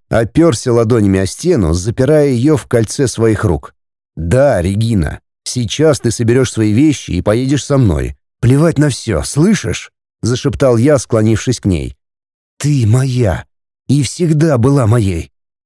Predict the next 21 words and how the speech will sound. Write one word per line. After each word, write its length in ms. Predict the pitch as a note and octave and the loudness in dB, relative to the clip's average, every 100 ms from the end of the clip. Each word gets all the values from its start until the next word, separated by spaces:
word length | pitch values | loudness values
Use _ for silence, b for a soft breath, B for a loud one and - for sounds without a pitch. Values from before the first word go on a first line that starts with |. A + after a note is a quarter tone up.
| _ | _
Ты 160 | C#3 C#3 | 0 2
разведёшься, 840 | C#3+ C3 D3 A#2+ C3+ - - - - | 2 0 0 2 0 -2 -10 -12 -4
а 80 | B2+ | -2
я 160 | C3+ | -2
забуду, 480 | A#2+ D3 D3+ D3+ F#2+ | -2 0 2 2 2
что 200 | F2+ A2+ | -2 -2
десять 320 | G#2 A#2 A2+ | -2 -4 -4
лет 140 | A#2 A2+ | -4 0
назад 460 | A#2 A#2 D3+ A#2+ | 0 2 0 0
ты 120 | - C#3 | -2 0
не 120 | C#3+ | 2
захотела 640 | C#3+ - E3 - A2 F2+ | 0 -2 -2 -2 -2 0
родить 440 | G2+ G2+ C#3+ A#2 - | 0 0 -2 -4 -2
моего 420 | A2+ B2+ B2+ A2 | 0 0 0 0
ребёнка». 640 | B2 A#2+ F#2+ E2 D#2+ D2+ - _ _ _ _ | 0 0 0 0 -2 -4 -8 _ _ _ _
Она 300 | G#2+ A2 A#2+ | 0 2 2
резко 420 | C3+ D3+ C#3 - B2 | 2 0 0 0 -2
вскинула 520 | - E3 C#3+ B2+ A#2 | -2 0 2 4 2
голову, 540 | G#2 D#3+ B2 F2+ D#2+ | 2 4 4 2 0
замахнулась — 1000 | E2 A2 C#3+ C3+ D3+ F#3+ B2 D2 - - - | -2 0 2 2 2 4 2 0 -8 -18 -14
хлопок. 840 | - A#2 C3+ - F2 - - - | -4 0 0 0 -4 -4 -10 -16